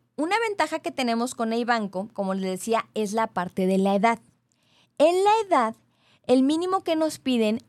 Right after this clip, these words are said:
son veintidós años, siendo uno de los bancos que nos permiten acreditar a personas, pues, relativamente muy jóvenes.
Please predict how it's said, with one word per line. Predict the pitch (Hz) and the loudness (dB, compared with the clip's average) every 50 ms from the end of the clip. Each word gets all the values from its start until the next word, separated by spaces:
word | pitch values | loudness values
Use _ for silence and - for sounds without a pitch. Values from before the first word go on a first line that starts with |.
| _ - | _ -18
son | - - - 262 262 247 - - | -8 -2 0 0 0 0 -4 -4
veintidós | - 220 202 247 254 254 247 233 233 - 214 214 208 220 233 240 - - - _ - | -2 2 4 6 6 6 4 2 0 -2 -6 -4 -2 0 -2 -2 -4 -8 -12 _ -2
años, | - 254 269 262 220 165 156 - - - _ _ _ _ _ _ _ _ _ | -2 0 0 0 -2 -2 -4 -6 -10 -12 _ _ _ _ _ _ _ _ _
siendo | - - - 294 302 320 339 339 359 349 | -10 -6 -2 0 0 0 0 0 0 0
uno | 339 349 339 339 330 330 | 0 0 0 2 2 2
de | 320 330 330 | 4 4 4
los | 330 320 311 294 240 214 | 4 4 2 2 0 0
bancos | 233 254 254 247 240 233 - 208 254 - - - _ _ _ _ _ _ _ _ _ _ _ - | 2 2 4 2 2 0 -2 -4 -4 -4 -8 -16 _ _ _ _ _ _ _ _ _ _ _ 0
que | 262 262 262 | 2 2 4
nos | 254 254 247 | 4 2 0
permiten | - 240 233 233 240 247 240 - 277 285 294 | 0 0 0 0 0 -2 -2 -2 -2 -2 -2
acreditar | 277 269 - 226 214 202 202 202 214 214 | -2 -2 -4 -4 -4 -4 -2 -2 0 0
a | 226 240 | 0 0
personas, | 240 233 214 202 208 214 202 208 214 233 233 - _ _ _ | -2 -4 -6 -4 -4 -4 -2 -2 -2 -4 -6 -8 _ _ _
pues, | - 247 247 | 0 0 2
relativamente | 262 262 254 247 262 294 302 320 320 285 269 254 254 254 233 - | 2 2 2 2 2 2 2 2 2 2 0 2 2 0 0 0
muy | - 214 226 262 269 247 | 0 2 2 4 4 2
jóvenes. | - - 285 285 269 233 190 160 - 160 - - | 0 0 0 0 0 0 -2 -4 -6 -10 -14 -20